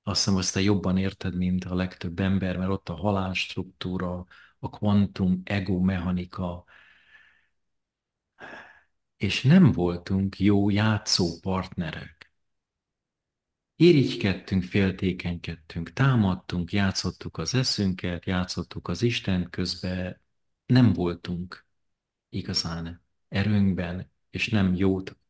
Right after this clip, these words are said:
teremtettünk, hanem ezt a káoszt. Kezdjünk el egymásnak segíteni a fizikai síkon. Tehát, hogyha velem valaki van, mondjuk most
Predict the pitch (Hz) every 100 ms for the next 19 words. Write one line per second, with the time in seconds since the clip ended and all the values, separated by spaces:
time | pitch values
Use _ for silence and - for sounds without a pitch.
0 | - 98 92 90 85 - 87 - 85 80
1 | - 82 - - - 90 82 87 - -
2 | _ _ _ _ _ _ _ _ _ _
3 | _ _ _ _ _ _ _ _ - 147
4 | 160 120 - 87 85 104 98 95 92 87
5 | 85 - 85 82 - - - 101 101 92
6 | 82 - - - - _ _ _ _ _
7 | _ _ _ _ _ _ _ - 95 110
8 | 104 98 - 90 90 - 98 87 - 87
9 | 92 _ _ _ _ _ _ _ _ _
10 | _ _ _ _ _ _ _ _ - 107
11 | 104 101 101 107 113 95 95 98 95 87
12 | - 90 82 82 87 101 131 139 - -
13 | 98 90 92 87 90 - -